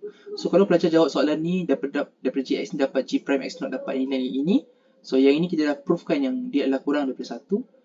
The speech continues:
Dan kalau dapat nilai negatif pun, kelas, kita kena buat dengan dia positif lah. Di mana nilai yang kita dapat ni adalah modulus, eh. Dia adalah modulus. So, kalau dapat negatif, kita positifkan dia.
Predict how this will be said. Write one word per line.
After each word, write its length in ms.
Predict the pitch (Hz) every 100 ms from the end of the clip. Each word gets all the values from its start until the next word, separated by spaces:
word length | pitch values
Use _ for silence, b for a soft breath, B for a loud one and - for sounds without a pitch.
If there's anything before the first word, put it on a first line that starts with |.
| _ -
Dan 80 | 143
kalau 160 | 175
dapat 320 | 190 196 170
nilai 80 | 180
negatif 480 | 170 175 - 208 160
pun, 160 | 147 160
kelas, 320 | 147 165 -
kita 320 | 165 170 165
kena 240 | 156 147 143
buat 240 | 135 143 -
dengan 320 | - 139 139
dia 320 | 139 139 139 -
positif 400 | 139 - 170 220
lah. 160 | 202 _ _ _ _
Di 80 | -
mana 240 | 127 135 151
nilai 320 | 143 151 147
yang 80 | 135
kita 240 | 135 135
dapat 160 | 131 160
ni 60 |
adalah 240 | 135 131 131
modulus, 400 | 131 147 135 135
eh. 160 | 139 -
Dia 80 | 135
adalah 240 | 127 127
modulus. 320 | 123 123 127 -
So, 160 | 135
kalau 240 | 135 135 139
dapat 240 | 135 135
negatif, 400 | 135 135 202 208
kita 240 | 143 135
positifkan 480 | 127 120 - - 123
dia. 160 | 120